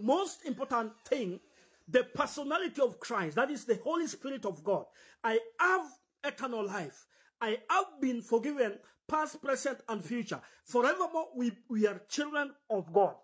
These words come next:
Amen. Praise the Lord. Number two, I am complete in Christ, right? Colossians chapter two, verse, uh, Colossians chapter two, verse ten. Identity number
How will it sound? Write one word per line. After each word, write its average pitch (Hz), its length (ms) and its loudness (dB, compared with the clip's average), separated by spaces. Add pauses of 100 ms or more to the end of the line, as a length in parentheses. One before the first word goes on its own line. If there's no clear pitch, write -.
(100)
Amen. 247 320 2 (180)
Praise 220 220 -2
the 196 80 0
Lord. 220 240 2 (520)
Number 247 460 4
two, 311 300 0 (2000)
I 220 140 8
am 370 300 6
complete 285 560 4
in 214 180 6
Christ, 226 600 2
right? 285 300 2 (200)
Colossians 262 640 2
chapter 214 440 0
two, 247 320 0 (400)
verse, 180 560 2
uh, 196 360 6 (320)
Colossians 254 460 4
chapter 220 220 -2
two, 247 180 -2
verse 214 200 0
ten. 160 500 -2 (180)
Identity 240 680 2
number 226 260 2